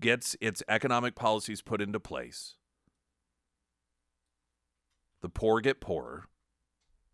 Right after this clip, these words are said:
the poverty rate increases, and the standard of living goes down. Yet these are the people who run around saying they're for the working man. They're for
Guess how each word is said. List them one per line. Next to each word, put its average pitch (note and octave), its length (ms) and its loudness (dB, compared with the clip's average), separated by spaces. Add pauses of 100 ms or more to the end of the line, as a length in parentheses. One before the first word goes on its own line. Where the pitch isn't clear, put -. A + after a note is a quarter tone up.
(1800)
the G2 80 -2
poverty A#2 480 4
rate B2 340 2
increases, F2 920 -6 (1160)
and A2 100 -2
the A#2 100 0
standard A#2 420 4
of G2+ 100 -2
living G2 300 2
goes F2 260 -2
down. C2+ 320 -8 (480)
Yet A2 200 4
these A#2+ 200 -2
are C3 40 -4
the C3 100 2
people B2 300 -4
who A2+ 80 2
run A2 200 4
around G#2+ 340 2
saying G2 340 0
they're G#2 180 4
for - 100 -8
the G2+ 100 2
working F2+ 400 -4
man. C2+ 260 -14 (1900)
They're C3 340 6
for A2 460 4